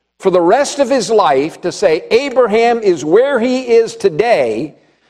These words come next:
because of the battle he fought with the kings in the vale, and because the king of Sodom gave him all the goods and all the spoils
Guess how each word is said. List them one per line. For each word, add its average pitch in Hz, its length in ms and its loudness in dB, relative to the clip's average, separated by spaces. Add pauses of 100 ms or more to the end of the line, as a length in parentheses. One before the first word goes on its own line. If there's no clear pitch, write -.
(140)
because 208 500 0
of 202 80 0
the 175 80 0
battle 233 440 0
he 220 140 0
fought 214 360 2
with 185 200 0
the 185 80 2
kings 254 460 -2
in 226 80 0
the 202 80 2
vale, 139 580 2 (220)
and 185 140 0
because 196 420 0
the 185 100 0
king 269 280 0
of 226 120 -2
Sodom 170 540 0
gave 202 380 0
him 147 240 0
all 165 320 2
the 160 120 -2
goods 139 440 0
and 139 100 -2
all 143 220 2
the 143 100 -2
spoils 127 640 -2